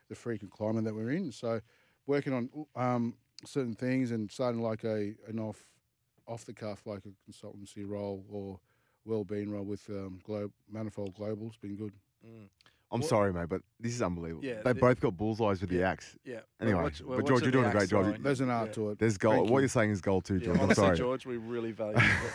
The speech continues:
Speaker 2: what you're saying.
Speaker 3: <laughs>
Speaker 2: But there was a double axe throw
Speaker 3: That was
Speaker 2: right
Speaker 3: incredible.
Speaker 2: above your head.
Speaker 3: Yeah, uh, it's, it's, it's actually, a,
Speaker 2: Stop
Speaker 3: I'm, I
Speaker 2: smiling
Speaker 3: wanna
Speaker 2: at
Speaker 3: go,
Speaker 2: me.
Speaker 3: I'm gonna go home and I'm gonna study this sport 'cause I wanna
Speaker 2: Yeah.
Speaker 3: learn more about this. This
Speaker 2: No,
Speaker 3: is
Speaker 2: I'll, I'll
Speaker 3: really
Speaker 2: back
Speaker 3: interesting.
Speaker 2: you.
Speaker 3: And then I'm gonna find out they need a chaplain and, and
Speaker 1: Yeah,
Speaker 3: send George there.
Speaker 1: straight
Speaker 2: Yeah,
Speaker 1: up.
Speaker 2: it seems like the kind of exercise you'd,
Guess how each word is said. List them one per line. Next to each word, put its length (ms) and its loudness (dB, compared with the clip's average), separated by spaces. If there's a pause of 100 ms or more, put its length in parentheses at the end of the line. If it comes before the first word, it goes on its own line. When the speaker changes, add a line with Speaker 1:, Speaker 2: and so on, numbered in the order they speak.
(160)
Speaker 2:
what 100 4
you're 140 10
saying. 280 8
Speaker 3:
<laughs> 360 6
Speaker 2:
But 80 4
there 100 4
was 120 4
a 60 2
double 360 2
axe 180 -4
throw 200 -4
Speaker 3:
That 120 -4
was 200 4
Speaker 2:
right 100 4
Speaker 3:
incredible. 360 8
Speaker 2:
above 140 2
your 140 -4
head. 180 -8 (140)
Speaker 3:
Yeah, 180 6
uh, 320 2
it's, 140 0
it's, 180 -2
it's 160 2
actually, 460 6
a, 80 2 (100)
Speaker 2:
Stop 160 0
Speaker 3:
I'm, 60 2
I 20 -2
Speaker 2:
smiling 200 6
Speaker 3:
wanna 120 4
Speaker 2:
at 60 2
Speaker 3:
go, 80 6
Speaker 2:
me. 60 2
Speaker 3:
I'm 60 4
gonna 160 4
go 280 4
home 340 4
and 260 0
I'm 60 0
gonna 140 2
study 240 -2
this 180 -4
sport 300 -4
'cause 80 -6
I 20 -2
wanna 140 0
Speaker 2:
Yeah. 60 2
Speaker 3:
learn 100 2
more 140 0
about 200 -2
this. 140 -10
This 120 -4
Speaker 2:
No, 60 -2
Speaker 3:
is 80 0
Speaker 2:
I'll, 60 0 (240)
I'll 80 0
Speaker 3:
really 100 2
Speaker 2:
back 80 2
Speaker 3:
interesting. 240 -4
Speaker 2:
you. 80 -6 (360)
Speaker 3:
And 120 4
then 80 6
I'm 60 4
gonna 120 4
find 220 2
out 80 2
they 80 0
need 80 2
a 40 0
chaplain 360 -2
and, 260 -4
and 100 -4
Speaker 1:
Yeah, 100 0
Speaker 3:
send 120 0
George 220 -2
there. 140 -2
Speaker 1:
straight 160 -2
Speaker 2:
Yeah, 100 0
Speaker 1:
up. 80 -8
Speaker 2:
it 40 -8
seems 260 -2
like 100 0
the 60 -6
kind 180 -4
of 80 -6
exercise 520 -8
you'd, 140 -10